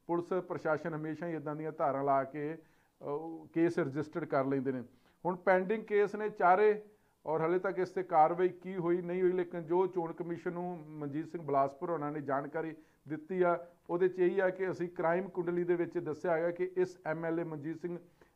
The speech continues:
ਬਲਾਸਪੁਰ ਦੇ ਖਿਲਾਫ ਚਾਰ ਕੇਸ ਦਰਜ ਨੇ। ਕੁੱਲ ਪੰਦਰਾਂ ਧਾਰਾ ਲੱਗੀਆਂ ਹੋਈਆਂ, ਇੱਕ ਬੜੀ ਸੀਰੀਅਸ ਆ।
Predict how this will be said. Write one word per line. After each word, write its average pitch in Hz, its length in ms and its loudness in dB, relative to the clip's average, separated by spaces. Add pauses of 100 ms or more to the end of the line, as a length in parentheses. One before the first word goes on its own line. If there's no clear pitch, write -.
ਬਲਾਸਪੁਰ 156 580 6
ਦੇ 170 120 -2
ਖਿਲਾਫ 156 400 0
ਚਾਰ 160 280 8
ਕੇਸ 165 280 -4
ਦਰਜ 147 300 -6
ਨੇ। 170 240 -4 (340)
ਕੁੱਲ 196 460 8 (960)
ਪੰਦਰਾਂ 220 480 6 (100)
ਧਾਰਾ 180 260 8
ਲੱਗੀਆਂ 175 280 2
ਹੋਈਆਂ, 190 120 0
ਇੱਕ 185 200 2
ਬੜੀ 175 240 -4
ਸੀਰੀਅਸ 175 460 -2
ਆ। 117 200 -4